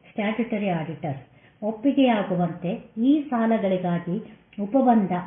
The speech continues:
ಪ್ರಾವಿಷನ್ ಮಾಡಲಾಗಿದ್ದರೆ, ಆ ಬ್ಯಾಂಕುಗಳಿಗೆ ಶಾಸನದ ಅಡಿಯಲ್ಲಿ ಸಂರಕ್ಷಣೆ ನೀಡಲಾಗಿದೆ. ವಸೂಲಿ ಸಂದೇಹ ಎನಿಸುವ ಖಾತೆಗಳ ಶುಲ್ಕಗಳನ್ನು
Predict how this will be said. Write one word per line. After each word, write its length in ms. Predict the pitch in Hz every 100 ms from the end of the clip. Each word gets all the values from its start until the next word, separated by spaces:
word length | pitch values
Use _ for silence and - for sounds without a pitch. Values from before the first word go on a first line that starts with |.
| - -
ಪ್ರಾವಿಷನ್ 680 | 208 220 226 208 226 247 - _
ಮಾಡಲಾಗಿದ್ದರೆ, 1000 | 202 196 202 190 170 156 165 165 160 220 - - - -
ಆ 240 | 202 285
ಬ್ಯಾಂಕುಗಳಿಗೆ 880 | 247 226 226 220 185 175 156 165 226 -
ಶಾಸನದ 680 | - 196 240 277 269 254 196
ಅಡಿಯಲ್ಲಿ 520 | 185 190 175 156 185 - - _
ಸಂರಕ್ಷಣೆ 680 | - 220 269 262 - 175 175
ನೀಡಲಾಗಿದೆ. 760 | 262 190 175 160 151 147 139 - - _ _ _ _ _
ವಸೂಲಿ 720 | 202 226 - 302 285 277 269 - - _
ಸಂದೇಹ 600 | 202 208 220 285 285 269
ಎನಿಸುವ 520 | 233 208 196 196 185
ಖಾತೆಗಳ 600 | 180 190 190 208 190 185
ಶುಲ್ಕಗಳನ್ನು 880 | 175 196 202 220 180 170 165 160 226